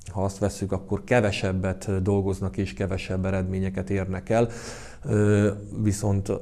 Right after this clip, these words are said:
anyagilag meg jobban megbecsülik őket. Ö, én azért örülnék, hogyha egyszer oda is eljutnánk, hogy nem azon kellene harcolni az Egyesületnek, vagy nekem, mint, ö, Egyesület elnökének, hogyha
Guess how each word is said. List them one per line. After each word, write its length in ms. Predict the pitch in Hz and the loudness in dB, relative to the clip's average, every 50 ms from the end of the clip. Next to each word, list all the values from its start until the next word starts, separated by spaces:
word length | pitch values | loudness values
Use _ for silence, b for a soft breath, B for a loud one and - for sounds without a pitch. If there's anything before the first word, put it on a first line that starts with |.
| - - | -6 -4
anyagilag 540 | - 107 107 101 98 98 92 98 98 95 95 | -2 0 2 4 4 4 4 4 4 4 4
meg 180 | 95 95 92 95 | 4 4 4 4
jobban 300 | 95 92 87 87 92 92 | 4 4 4 2 2 2
megbecsülik 640 | 92 95 104 104 120 117 - - 135 131 131 123 | 2 2 4 4 4 4 4 4 4 4 4 6
őket. 420 | 139 135 131 - 139 135 131 131 - B B B B B B B - - | 4 4 4 6 6 6 6 4 0 B B B B B B B -8 -2
Ö, 340 | 101 107 110 110 107 107 104 | 2 4 4 6 6 6 4
én 180 | 101 - 107 113 | 4 2 2 4
azért 200 | 113 110 123 123 | 6 8 10 10
örülnék, 360 | 139 135 131 110 110 104 98 | 12 12 10 10 8 6 4
hogyha 200 | - 101 - 107 | 2 0 2 2
egyszer 260 | 104 101 - - 104 | 2 2 2 4 4
oda 180 | 98 98 95 92 | 4 6 6 4
is 160 | 92 90 - | 4 2 2
eljutnánk, 580 | 98 92 95 95 92 92 95 98 95 92 92 90 | 2 2 4 2 2 0 0 -2 -2 0 -2 -2
hogy 160 | - 95 90 | -4 -4 0
nem 320 | 92 101 110 113 110 107 | 2 2 2 4 4 2
azon 320 | 95 90 90 90 90 90 87 | 2 2 0 0 0 -2 -2
kellene 500 | - - 90 90 90 90 92 90 85 - | -2 0 0 0 0 0 0 0 -2 -4
harcolni 580 | - - 101 95 95 95 - - 90 90 90 87 | -4 -2 -2 -2 -2 -2 -4 -4 -2 -2 0 0
az 160 | 87 87 87 | -2 -2 0
Egyesületnek, 720 | 95 90 87 90 85 - - 87 90 87 - - 92 90 - | -2 0 0 -2 -4 -4 -4 -4 -4 -4 -4 -4 -6 -6 -4
vagy 120 | 85 87 | -4 -2
nekem, 340 | 92 98 95 95 95 90 92 | -2 -2 -2 -2 -4 -4 -2
mint, 320 | 92 92 90 90 87 - | -2 0 -2 -2 -4 -4
ö, 220 | 92 90 90 90 92 90 B B B B B | -4 -2 0 0 -2 -4 B B B B B
Egyesület 480 | - 98 98 98 95 - - 92 90 - | -4 0 0 0 0 0 -2 -4 -2 0
elnökének, 540 | 98 95 95 95 95 95 - 98 92 90 90 | 0 0 2 0 0 0 -2 -2 -2 -2 -4
hogyha 460 | - - 98 - - 95 87 85 | -6 -10 -10 -6 -4 -4 -4 -4